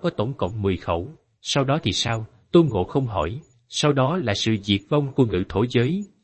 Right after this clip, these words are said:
Khi đó, giới chủ của Ngự Thổ Giới đã mang theo hoang thổ số ba trấn giới thiên bi đến ly hỏa giới để tham chiến. Tuy nhiên, hoang thổ bi đột nhiên mất kiểm soát,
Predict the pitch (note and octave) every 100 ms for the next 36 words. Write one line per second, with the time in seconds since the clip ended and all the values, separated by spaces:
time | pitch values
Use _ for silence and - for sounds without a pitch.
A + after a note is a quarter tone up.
0 | _ - G2+ E2+ F2 D3 F3 _ _ -
1 | D3 F#3+ - G2 C3 D3+ C3 A2 F2+ F#2
2 | G2+ A#2 B2 C#3+ F#3+ - A2+ B2 A#2 A#2+
3 | A2+ - A#2 A2 F2 F2 - D3 C3 G#2+
4 | - B2 D#3+ C#3+ C#3+ F3+ - A2+ G#2+ G#2+
5 | G#2 B2 D#3+ A2 F#2+ D#2+ F#2 A2+ G#2+ D#3
6 | - _ _ _ G#2 F#2+ G#2+ A2 G2+ C3+
7 | F#3 - _ - C#3 B2 C#3+ E3 E3 _
8 | _ - D3+ D3+ G2 A#2 C#3 C3 G2 -
9 | C3+ D3+ F3+ G3 G#2 A2+ - D#3